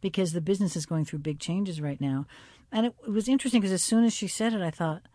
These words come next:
"Oh, yeah, it makes total sense for me to do that," because I've always done book interviews, uh, throughout the time that I've been on inter-, on N P R, you know, as a host. And, uh, even as a reporter on the arts desk, I,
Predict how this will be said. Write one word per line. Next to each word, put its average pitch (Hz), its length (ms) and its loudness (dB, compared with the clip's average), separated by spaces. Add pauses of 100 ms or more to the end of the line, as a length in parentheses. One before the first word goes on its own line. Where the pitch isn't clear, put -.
(380)
"Oh, - 160 -12
yeah, 247 240 0
it 175 80 -8
makes 175 200 -8
total 202 320 -8
sense 190 320 -6
for - 120 -10
me 151 100 -2
to 151 100 -4
do 165 160 -4
that," 151 240 -12
because 165 260 -2
I've 170 160 2
always 202 280 4
done 175 340 2
book 156 220 -2
interviews, 139 680 -4
uh, 143 120 -4
throughout 147 300 -6
the - 40 -12
time 139 280 0
that 139 100 -4
I've 131 220 -4
been 160 160 0
on 151 120 0
inter-, 139 300 -4 (220)
on 139 200 -2
N 143 140 -4
P 143 160 -6
R, 135 200 -4 (380)
you 202 80 -6
know, 156 120 -2
as 151 160 -2
a 147 60 -4
host. 143 480 -4 (420)
And, 160 380 0
uh, 147 200 -6
even 180 220 0
as 160 140 -2
a 151 60 -6
reporter 170 400 -4
on 156 80 0
the 156 80 -2
arts 180 240 -4
desk, 131 280 -8
I, 139 260 -6